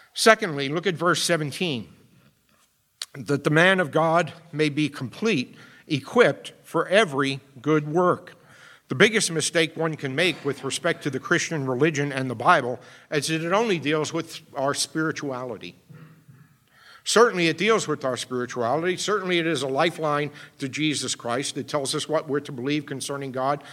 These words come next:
what duty God requires of man. But notice what Paul here says. He says, "Equipped for every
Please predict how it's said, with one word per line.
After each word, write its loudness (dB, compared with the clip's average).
what -2
duty 2
God 0
requires -2
of -6
man. -4
But 4
notice 2
what -2
Paul 2
here -2
says. -2
He 0
says, 4
"Equipped 2
for -4
every -2